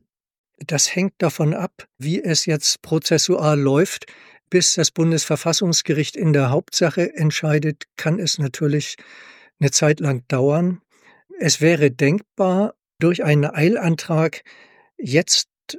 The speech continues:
noch ganz schnell zu erreichen, dass das Bundesverfassungsgericht entscheidet, dass der alte Bundestag jetzt die Abstimmung gar nicht durchführen kann, sondern dass der neue Bundestag sofort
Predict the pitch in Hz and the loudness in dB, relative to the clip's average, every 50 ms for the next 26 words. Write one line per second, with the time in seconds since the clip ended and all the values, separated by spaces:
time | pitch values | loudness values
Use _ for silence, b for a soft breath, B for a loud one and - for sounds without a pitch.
0 | - - 151 165 160 - - _ - - 160 175 196 - - - 180 165 165 170 | -8 -2 0 0 0 -2 -6 _ -2 0 0 2 0 -2 -2 0 2 2 2 2
1 | - - - - - 165 156 135 127 131 135 139 165 180 - - 202 190 165 165 | 0 -4 -6 -4 0 0 0 0 0 0 0 0 0 0 0 0 0 0 0 -2
2 | - - 170 - - - 165 165 165 151 - - 156 139 - 165 160 - 185 156 | -2 0 -2 -4 -2 0 0 0 0 -2 -2 -4 -4 -4 -4 -4 -4 -2 -2 -2
3 | - - - 160 147 - - 196 139 - - - 156 160 165 143 123 135 - - | -4 -2 -4 -6 -6 -4 -4 -4 -4 -4 -4 -2 0 0 0 0 0 -2 -4 -6
4 | B B B B B B B B B _ - 156 151 170 - - - - - _ | B B B B B B B B B _ -2 0 2 4 4 2 2 0 -4 _
5 | _ _ _ _ _ _ _ _ _ - 151 151 - 151 151 165 - - 147 - | _ _ _ _ _ _ _ _ _ 2 2 2 4 4 2 4 4 2 0 2
6 | 160 151 151 151 143 - - - 147 147 151 - - - 147 156 170 - - - | 0 2 2 2 0 -2 -4 -2 0 0 0 -2 -6 0 0 0 0 2 -2 -4
7 | - - - - _ _ _ _ _ _ _ _ _ _ _ - 165 151 151 156 | -4 -6 -10 -16 _ _ _ _ _ _ _ _ _ _ _ -2 0 2 2 0
8 | 147 147 - _ _ _ _ _ _ - 170 - - - - 170 151 147 143 139 | 0 -2 -8 _ _ _ _ _ _ -4 -4 -2 -2 -2 0 2 2 4 2 2
9 | - 147 139 139 143 - - 165 147 143 - - - 139 127 127 135 - - 143 | 2 2 2 2 0 -2 -2 -4 -4 -4 -4 -4 -4 -2 -2 -2 -4 -6 -6 -6
10 | 131 131 131 - B B B B - - - 160 147 151 147 147 147 147 139 - | -6 -6 -8 -10 B B B B -8 0 2 4 4 6 4 4 2 2 2 0
11 | 143 - - 170 147 139 139 139 143 156 160 151 127 160 151 147 143 139 - - | -2 -2 0 2 2 4 4 4 4 4 4 2 2 2 2 2 2 0 -2 -2
12 | 143 135 127 - b b b b b b b b b b b b b _ _ _ | -4 -4 -4 -6 b b b b b b b b b b b b b _ _ _
13 | _ _ 370 - - 160 147 - - 156 147 151 - - - | _ _ -8 2 2 2 2 4 2 4 4 4 2 0 -10